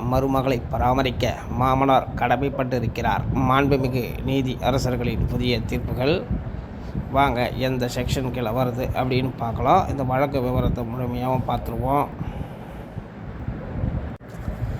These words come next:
கணவரின் சொத்து அல்லது சொந்த வருமானத்தால் வாழ முடியாவிட்டால் மட்டுமே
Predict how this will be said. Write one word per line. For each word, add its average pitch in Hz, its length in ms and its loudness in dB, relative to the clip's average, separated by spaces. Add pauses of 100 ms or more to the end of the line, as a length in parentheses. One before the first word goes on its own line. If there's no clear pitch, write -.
(280)
கணவரின் 175 500 6
சொத்து 143 520 0
அல்லது 131 380 4 (720)
சொந்த 180 580 2
வருமானத்தால் 139 840 2
வாழ 143 340 6
முடியாவிட்டால் 131 720 2
மட்டுமே 131 420 0